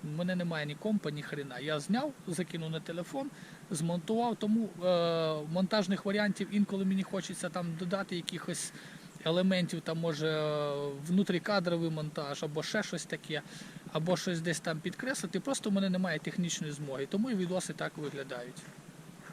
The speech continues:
Сподіваюся, коротко і ясно. Ось знову не вдалося.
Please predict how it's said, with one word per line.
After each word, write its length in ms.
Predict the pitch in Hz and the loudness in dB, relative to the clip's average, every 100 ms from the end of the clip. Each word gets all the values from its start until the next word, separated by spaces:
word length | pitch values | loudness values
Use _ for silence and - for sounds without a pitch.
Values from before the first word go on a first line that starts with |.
| - - | -14 -12
Сподіваюся, 760 | - 156 185 208 185 - 170 - - | -4 -2 0 2 0 0 -4 -4 -2
коротко 380 | 170 156 - 139 | 0 0 -4 -4
і 60 | 147 | -4
ясно. 400 | 127 - - 160 - - - - - _ 185 | -4 -4 -2 -4 -6 -16 -18 -20 -20 _ -4
Ось 160 | 226 | 0
знову 380 | 165 143 139 127 | 0 2 4 4
не 80 | 131 | 4
вдалося. 500 | 147 156 131 123 135 | 6 8 8 4 0